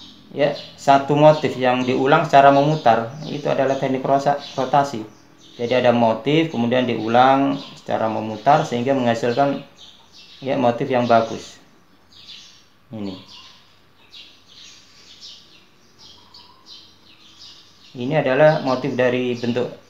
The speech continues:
dasarnya adalah segitiga. Ya, segitiga sini, kemudian diulang lagi, diulang, disambung, memutar, sehingga membentuk motif seperti ini. Selanjutnya yang kelima adalah teknik reverse, yaitu teknik penyusunan motif pada ornamen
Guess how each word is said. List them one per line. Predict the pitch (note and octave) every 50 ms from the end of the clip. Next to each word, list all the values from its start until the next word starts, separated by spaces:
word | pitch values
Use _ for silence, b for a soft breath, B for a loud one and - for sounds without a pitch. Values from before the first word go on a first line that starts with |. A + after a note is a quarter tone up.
| _ _ _ _ _ _ - - - - - - - - D3+
dasarnya | A#2+ A2+ - - B2 A#2+ C3 D3 C#3
adalah | B2 B2+ A#2+
segitiga. | A#2 - A#2 - B2+ A#2+ - C3 A#2 - - A2 - - - - - - _ _ _ _ _ _ _ _ C#3 C3+
Ya, | -
segitiga | - - A#2 - A#2 - B2 A#2 A2 A#2+ A2
sini, | A2 A2+ A2+ A2+ A2+ C3+ D#3 F3
kemudian | - - A2+ A2 A2 B2 C3+ A#2+
diulang | A2+ A2+ A2 G#2+ G#2+ G#2+ A2+
lagi, | A2 G#2+ - - C#3+ -
diulang, | A#2 G#2+ A2 A#2 B2+ C3 B2
disambung, | A2 - A2+ A2 A2+ B2 B2+ A#2
memutar, | A2 A2 G#2+ A2 A2 - C3+ C#3 D3+ D#3 -
sehingga | - - A#2 A#2 A#2+ C3+ C3+ C3+ - - - _ _ - - _ _ _ _ _ _ _ _ _ _ - - _ - G3+ - - -
membentuk | B2 A#2 A2+ A2 G#2 B2 A#2+
motif | A#2+ A#2 A2+ - A#2+ A2+
seperti | - - G2+ - G#2+ G#2+ - G#2+ G#2 G2+ G2
ini. | F#2+ F#2 - - - - _ _ _ _ _ _ _ _ _ - - - _ _ _
Selanjutnya | - - - - B2 B2+ B2+ C3 C#3 C#3 D#3+ F3+ F3 F3
yang | F3+ -
kelima | C#3 B2 A#2+ A#2+ A#2 A#2+ C#3 D3+ D3 C3
adalah | B2+ B2+ C3 D3 C#3+ -
teknik | - C3+ C3+ - D3 C#3 C#3 - - -
reverse, | B2+ B2+ B2+ B2+ - C3 A#2+ A#2+ - - A2+ F#2 - - -
yaitu | A2+ A2 A2 - D3+ D3
teknik | - C3 C#3 D3+ D#3 D#3
penyusunan | - B2+ B2+ B2 B2 - B2 A#2+ C#3+ D#3+ F#3 F3+
motif | C3+ A#2+ A#2 - D#3+ D#3+ D#3
pada | - B2 A#2+ A#2+ A#2+ B2
ornamen | A#2 A2+ A#2 A2 A2 A#2 B2+ D3+